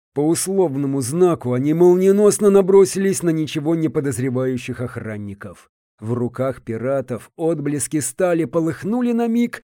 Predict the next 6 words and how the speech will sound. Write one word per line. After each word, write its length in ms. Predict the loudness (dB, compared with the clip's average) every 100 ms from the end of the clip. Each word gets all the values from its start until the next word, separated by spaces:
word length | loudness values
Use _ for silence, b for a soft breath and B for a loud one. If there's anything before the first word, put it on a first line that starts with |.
| _ -10
на 200 | -8 -8
клинках 560 | -6 -6 -6 -8 -8
отразился 800 | -10 -8 -6 -6 -6 -6 -6 -6
призрачный 800 | -6 -8 -8 -8 -8 -10 -8 -8
свет 440 | -8 -10 -10 -10 -12
фонаря. 680 | -14 -12 -10 -10 -14 -18